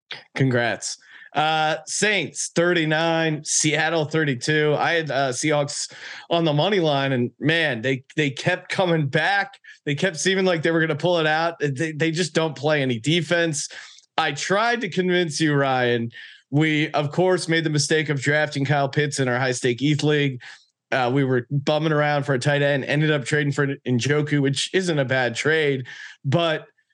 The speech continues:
I go, "Why don't we just start, uh, Taysom Hill this week?" And you're like, "No."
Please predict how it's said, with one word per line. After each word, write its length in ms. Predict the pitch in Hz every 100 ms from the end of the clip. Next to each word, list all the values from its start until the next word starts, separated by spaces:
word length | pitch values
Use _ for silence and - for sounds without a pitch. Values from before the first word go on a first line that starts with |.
| _ 143
I 140 | 151
go, 160 | 151 135
"Why 180 | 147
don't 80 | 185
we 80 | 190
just 300 | 165 160 -
start, 420 | 170 156 147 143 -
uh, 400 | 123 127 123 123
Taysom 640 | 127 - - 160 147 151
Hill 200 | 143 147
this 220 | 127 120 127
week?" 220 | 110 107
And 80 | 120
you're 100 | 113
like, 220 | 107 104
"No." 300 | 120 90